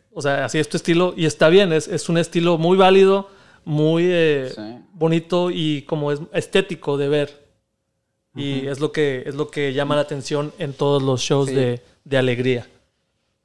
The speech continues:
Speaker 2: Sí, muy satisfactorio, ¿no? Este, que te, te llena a veces ver así todo, ah, ok.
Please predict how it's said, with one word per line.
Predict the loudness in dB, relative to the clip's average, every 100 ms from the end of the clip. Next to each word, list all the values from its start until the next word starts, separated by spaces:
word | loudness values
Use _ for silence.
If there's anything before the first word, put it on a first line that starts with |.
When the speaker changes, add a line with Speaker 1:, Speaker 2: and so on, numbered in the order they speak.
| _ _
Speaker 2:
Sí, | _ -8
muy | -6 -4
satisfactorio, | -6 -6 -10 -8 -10 -8 -6 -4 -4 -6
¿no? | -8 -8 -8 -10
Este, | -12 -12 -10 -12 -14 -16 -18 -12
que | -12
te, | -10 -10 -10 -10
te | -8 -6
llena | -4 -6 -6
a |
veces | -6 -6 -6 -4
ver | -4
así | -4 -8 -12
todo, | -8 -6 -6 -8 -10
ah, | -14 -14
ok. | -14